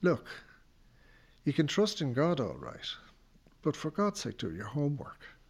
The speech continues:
Do what you're supposed to do as a human, you know, do that. And then you can ask for help from God.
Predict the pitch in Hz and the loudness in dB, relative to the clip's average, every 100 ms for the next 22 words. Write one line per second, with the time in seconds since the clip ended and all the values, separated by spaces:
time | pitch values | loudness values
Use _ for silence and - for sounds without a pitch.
0 | _ _ - 202 180 - 135 123 - 120 | _ _ -2 0 2 2 2 2 0 -2
1 | 131 123 120 - - 113 107 101 104 143 | 0 0 -2 -6 -4 -2 -2 -4 -6 0
2 | 143 110 101 - 139 120 - - - 202 | 0 0 -6 -8 -8 -8 -16 -20 -4 2
3 | 208 147 143 123 - - - - 156 233 | 2 4 4 2 -4 -12 -14 -4 2 4
4 | 240 208 135 107 98 - 98 101 90 - | 4 2 0 0 -2 -6 -6 -6 -8 -10
5 | 101 95 - - | -10 -8 -8 -10